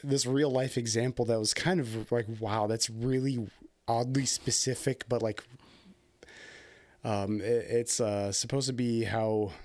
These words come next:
God sees s-, sin paid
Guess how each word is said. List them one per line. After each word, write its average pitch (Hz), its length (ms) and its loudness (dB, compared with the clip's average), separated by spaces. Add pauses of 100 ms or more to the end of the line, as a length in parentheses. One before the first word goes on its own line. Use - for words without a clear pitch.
(500)
God 120 340 0
sees 117 720 0 (160)
s-, - 280 0 (280)
sin 127 600 2
paid 120 460 -2